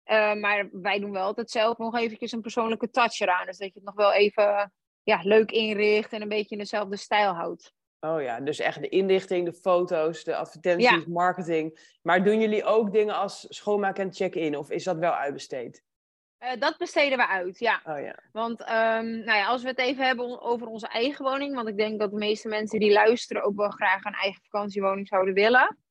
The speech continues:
Speaker 1: Ehm, ja, dan wil je natuurlijk zo min mogelijk werk en tijd eraan besteden en zoveel mogelijk mee verdienen. Want dat is natuurlijk waar het uiteindelijk om gaat.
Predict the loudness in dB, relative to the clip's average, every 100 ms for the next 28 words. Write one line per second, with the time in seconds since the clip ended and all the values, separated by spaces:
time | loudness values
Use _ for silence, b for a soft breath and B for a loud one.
0 | _ _ _ _ _ _ _ -20 _ _
1 | _ 6 6 6 4 2 2 -2 2 4
2 | 4 0 -4 -2 -2 0 0 0 -2 -4
3 | -2 0 0 -2 -10 -8 -6 -6 -4 -4
4 | -4 -6 -4 -2 -2 0 0 -2 -8 -6
5 | -4 0 0 -2 -2 -2 -2 -2 -4 -4
6 | -10 -2 -2 -2 -10 -10 2 2 4 2
7 | 2 0 -4 -10 0 4 4 2 -2